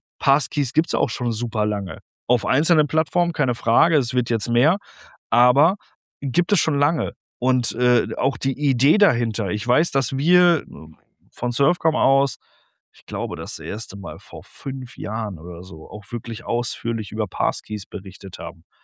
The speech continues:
Und seitdem muss man sagen, wir stehen an einer immer noch ähnlichen Stelle. Deswegen glaube ich, dass dieser Weg bis dahin noch sehr lang sein wird.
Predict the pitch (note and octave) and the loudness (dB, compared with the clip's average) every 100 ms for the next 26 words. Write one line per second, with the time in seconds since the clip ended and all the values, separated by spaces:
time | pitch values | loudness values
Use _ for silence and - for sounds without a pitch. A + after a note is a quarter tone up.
0 | _ _ _ _ A2+ A2+ - _ _ _ | _ _ _ _ -4 -4 -8 _ _ _
1 | - A2 A#2+ A2+ C3+ D#3+ C#3 C#3 B2 A#2 | -4 2 2 4 2 4 2 2 2 4
2 | B2+ C#3+ D3 G#2+ A2+ G2+ C3+ C#3+ G#2 A#2 | 4 2 0 -2 -4 -2 -2 0 0 0
3 | F#2 A#2+ A#2+ - C#3+ E3 C#3 B2+ - B2+ | 0 2 0 0 2 2 4 0 0 -2
4 | C3+ C3 - A#2+ - A#2 A2+ - _ _ | 0 -4 -4 -8 0 2 2 -6 _ _
5 | _ _ - A2 B2+ C3+ A#2+ C3 G3 D#3 | _ _ -6 0 2 2 2 4 4 4
6 | B2 D#3 - - _ A#2+ A#2 - G#2 B2+ | 2 0 -8 -20 _ 0 0 -6 -10 -6
7 | A#2+ A#2+ A#2+ A2 G#2 F#3 F#3 A2 A#2+ B2+ | -2 2 2 0 2 4 4 2 -2 0
8 | F3 - F3 E3+ F3+ D3 G2 - _ _ | 0 2 2 2 0 0 -4 -8 _ _
9 | _ _ _ A2+ C3 A2 C#3 C3+ B2+ B2+ | _ _ _ 2 2 4 2 4 4 2
10 | B2+ A#2+ G#2 F#2+ F#2 F2+ E2 D2+ | 2 0 -2 -8 -8 -12 -14 -16